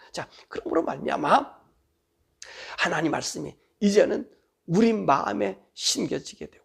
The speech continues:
하나님 성전이 우리 가운데 있어서 그분과 교통하게 되는 것을 말씀해 주고 계신 것입니다. 자, 이 육십 장에는 바로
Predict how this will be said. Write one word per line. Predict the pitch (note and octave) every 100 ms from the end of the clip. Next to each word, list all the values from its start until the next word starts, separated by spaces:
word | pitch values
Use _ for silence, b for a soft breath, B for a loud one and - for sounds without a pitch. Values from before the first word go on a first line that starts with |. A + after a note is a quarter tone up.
| _ _ -
하나님 | - G#3+ G#3
성전이 | G3 G3 F#3+ F#3 F#3 -
우리 | E3 G3
가운데 | - - - F3
있어서 | D#3+ - D3 - _
그분과 | - - - - - C#4 B B -
교통하게 | - - - B2 E3 E3+ b b -
되는 | - A#2+ -
것을 | - - - - - _
말씀해 | - - - E3+
주고 | - D#3
계신 | D3 D3+ -
것입니다. | F3+ - D3+ E3+ _ _ _ B
자, | -
이 | F4+ E4
육십 | F#3+ D3 - -
장에는 | - E3+ D#3 D#3+ - _
바로 | - G3+ F#3+ A3+ -